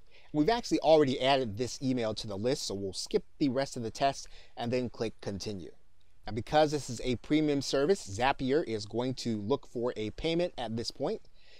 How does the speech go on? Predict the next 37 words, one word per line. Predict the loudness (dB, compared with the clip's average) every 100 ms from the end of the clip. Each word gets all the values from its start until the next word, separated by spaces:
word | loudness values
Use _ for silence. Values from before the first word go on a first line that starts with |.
| -8
You | -6
can | -4 0
pay | 2 2 2
monthly, | -2 -4 4 4 4 -12 -18 -18 -18 -16 0
or | 4
you | 4
can | 4 0
pay | 2 0 0
annually, | -4 -6 -6 -8 -12 -14 -18 -8
or | 0 0
choose | 4 2 2
to | -4
upgrade | -6 -4 -4 -4
your | -6
account | -6 -2 -2 -2 -8 -16 -18 -18 -16 0
in | 0
order | 4 4 4
to | 0 0
continue | 0 2 2 2 0
with | -2 -6 -6
the | -8
integration. | -6 -4 -2 -2 -2 -10 -14 -16 -18 -18 -18 -18 -18 -10
Now, | 2 2 2
this | 6 4 6
integration | 0 2 6 4 4 0
is | 0
premium | -4 0 2 4 2 0
through | -2 0 0
Zapier. | -2 0 0 0 -6 -8 -10
In | -10 -2
some | 0 2
cases, | 4 2 2 -2 -2
your | -4
integration | -4 -4 -2 -4 -6 -6
will |
be | -6 -6
direct. | -2 -2 -2 -6